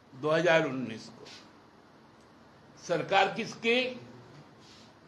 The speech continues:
किसकी, दीपक जी?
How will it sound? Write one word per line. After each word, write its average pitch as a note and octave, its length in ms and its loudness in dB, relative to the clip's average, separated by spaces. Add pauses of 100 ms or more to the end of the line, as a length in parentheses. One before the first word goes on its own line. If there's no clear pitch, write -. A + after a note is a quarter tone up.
(2500)
किसकी, F#3+ 320 0
दीपक G#3 300 2
जी? C4 360 0